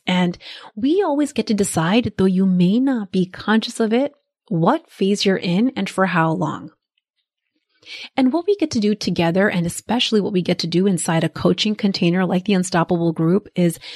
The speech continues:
you become intimately conscious and aware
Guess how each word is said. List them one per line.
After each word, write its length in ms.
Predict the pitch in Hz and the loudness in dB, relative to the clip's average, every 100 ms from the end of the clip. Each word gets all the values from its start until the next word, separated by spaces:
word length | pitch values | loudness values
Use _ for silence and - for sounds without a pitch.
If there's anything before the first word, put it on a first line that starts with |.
| - - | -16 -4
you 200 | 208 262 | -2 2
become 380 | 330 - 208 - - | 0 0 -6 -6 -6
intimately 840 | 233 254 254 285 277 277 294 302 | 0 0 2 0 0 0 -2 -2
conscious 680 | 302 - 180 190 - 226 - - | -4 -2 0 2 0 -2 -4 -2
and 160 | 175 | 0
aware 520 | 175 165 160 202 302 | 2 2 0 0 -2